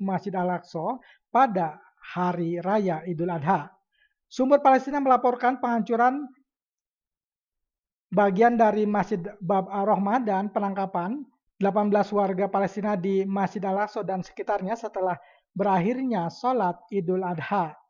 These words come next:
Selain itu, para pemukim Zionis menyerang warga Palestina dengan melakukan tindakan provokatif dan vandalisme di jalan-jalan Quds dengan dukungan militer rezim Zionis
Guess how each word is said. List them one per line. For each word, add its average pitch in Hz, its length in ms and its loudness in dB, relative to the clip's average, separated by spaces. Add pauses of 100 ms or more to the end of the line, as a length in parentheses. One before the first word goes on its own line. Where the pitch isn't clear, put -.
(800)
Selain 262 320 8
itu, 277 560 2
para 240 320 8
pemukim 220 400 2
Zionis 220 320 2
menyerang 214 480 0
warga 190 240 0
Palestina 190 400 -2
dengan 185 320 -2
melakukan 185 480 -4
tindakan 180 400 -6
provokatif 254 720 -2
dan 175 320 -4
vandalisme 180 640 -2
di 180 160 -6
jalan-jalan 170 560 -6
Quds 196 320 -2 (320)
dengan 208 240 0
dukungan 214 720 -2
militer 196 560 -2
rezim 175 320 -4
Zionis 202 400 -2